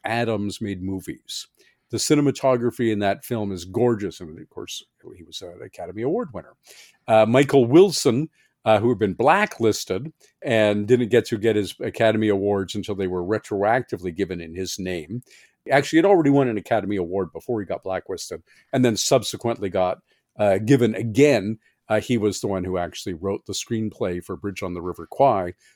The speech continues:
but wasn't able to take a credit for it. He was blacklisted and so forth. Rod Serling, you know, the principal,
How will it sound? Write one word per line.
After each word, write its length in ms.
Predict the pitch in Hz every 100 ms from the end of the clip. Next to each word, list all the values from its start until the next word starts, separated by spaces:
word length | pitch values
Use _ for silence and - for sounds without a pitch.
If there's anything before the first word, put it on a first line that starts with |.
| _
but 100 | 123
wasn't 300 | 110 117 123
able 140 | 113 98
to 40 |
take 160 | 101 101
a 60 |
credit 340 | 92 247 214 92
for 140 | 82
it. 40 | 76
He 40 |
was 100 | 95
blacklisted 520 | - 104 - 82 -
and 100 | -
so 140 | - 113
forth. 240 | - - _ - - _
Rod 320 | 131 139 135
Serling, 720 | 113 - 160 170 165 165 165 - _ _
you 100 | 143
know, 340 | 127 104 110 120
the 120 | 117
principal, 1000 | - - - 240 226 - 175 123 110 101